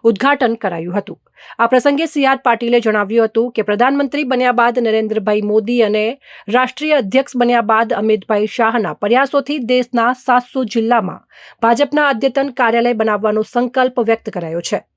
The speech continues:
ત્યારે બનાસકાંઠા જિલ્લા ભાજપ કાર્યાલય તો કેબિનેટ મંત્રીઓના કાર્યાલય કરતાં પણ સારું હોવાનો ઉલ્લેખ કર્યો હતો. પોતાને હાર ગમતી ન હોય તેઓ હાર પહેરવાનું પણ પસંદ કરતા નથી. ત્યારે બનાસકાંઠા લોકસભાની સીટ પર થયેલી હારનું દર્દ તેઓના પ્રવચનમાં છલકાયું હતું.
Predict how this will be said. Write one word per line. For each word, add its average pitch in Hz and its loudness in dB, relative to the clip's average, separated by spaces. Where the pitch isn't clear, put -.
ત્યારે 214 2
બનાસકાંઠા 254 0
જિલ્લા 262 0
ભાજપ 240 0
કાર્યાલય 226 2
તો 226 -2
કેબિનેટ 262 0
મંત્રીઓના 262 0
કાર્યાલય 220 0
કરતાં 226 -2
પણ 247 0
સારું 247 0
હોવાનો 214 0
ઉલ્લેખ 214 0
કર્યો 170 -8
હતો. 185 -6
પોતાને 285 4
હાર 294 2
ગમતી 254 -2
ન 247 2
હોય 247 2
તેઓ 214 2
હાર 233 0
પહેરવાનું 220 0
પણ 233 0
પસંદ 269 -2
કરતા 190 -4
નથી. 196 -6
ત્યારે 208 2
બનાસકાંઠા 247 0
લોકસભાની 254 2
સીટ 240 -4
પર 233 4
થયેલી 226 0
હારનું 262 -2
દર્દ 226 2
તેઓના 208 -2
પ્રવચનમાં 226 -2
છલકાયું 185 -4
હતું. - -10